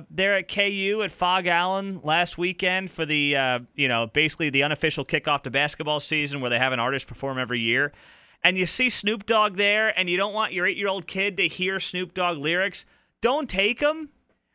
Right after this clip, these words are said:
I mean, Snoop Dogg's gonna do Snoop Dogg, and you're probably not gonna stop that. So, you know, the outrage, it's like, goodness gracious, could you please? It's twenty nineteen. Uh,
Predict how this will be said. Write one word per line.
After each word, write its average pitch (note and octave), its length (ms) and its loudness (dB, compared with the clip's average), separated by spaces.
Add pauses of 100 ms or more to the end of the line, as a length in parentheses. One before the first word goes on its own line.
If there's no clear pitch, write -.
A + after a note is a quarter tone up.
(180)
I A3 80 0
mean, A3+ 140 2
Snoop B3+ 340 -4
Dogg's C#4 320 4
gonna A3+ 160 -2
do G#3+ 160 0
Snoop G#3 300 -4
Dogg, C4+ 400 2 (420)
and G#3 280 0
you're G3+ 140 2
probably B3+ 580 -2
not G#3+ 320 0
gonna G#3 200 -4
stop D3 540 -4
that. C#4+ 360 0 (640)
So, G#3+ 500 0 (120)
you A3+ 120 -4
know, G3+ 120 0
the G3 240 -4
outrage, F#3+ 720 0
it's D3 160 -10
like, F3 260 -4
goodness G#3+ 480 -2
gracious, D#3 680 -2
could A#3 260 -4
you E3 80 -2
please? D3 380 -2
It's A#2+ 100 -12
twenty A3+ 280 -2
nineteen. E3+ 720 0 (380)
Uh, C3+ 260 2